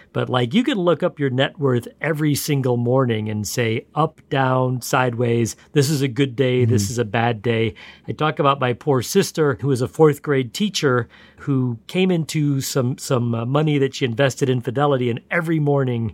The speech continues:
Speaker 1: she checks the value. And if it's up, it's, uh, lunch at Red Lobster. And if it's down, it's tuna sandwich at her desk.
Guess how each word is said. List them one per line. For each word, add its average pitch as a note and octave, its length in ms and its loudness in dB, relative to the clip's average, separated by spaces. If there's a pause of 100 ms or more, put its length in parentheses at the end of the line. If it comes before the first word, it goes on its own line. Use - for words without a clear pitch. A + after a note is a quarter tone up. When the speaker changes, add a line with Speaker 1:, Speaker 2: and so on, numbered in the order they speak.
Speaker 1:
she D3+ 160 -4
checks - 340 -4
the D3 80 -6
value. A#2+ 640 -2 (320)
And B2+ 80 -6
if A#2+ 100 -10
it's A#2+ 140 -2
up, - 420 0 (540)
it's, - 320 -4
uh, A2 240 0 (100)
lunch D3+ 300 2
at D#3 80 -6
Red D3 220 -2
Lobster. B2 540 -2
And G#2+ 120 -4
if G#2+ 80 -4
it's G2+ 160 -4
down, F#3 560 0 (440)
it's - 220 -2
tuna F3 280 0
sandwich C#3+ 420 0
at C3+ 60 -2
her B2 100 -2
desk. - 500 -6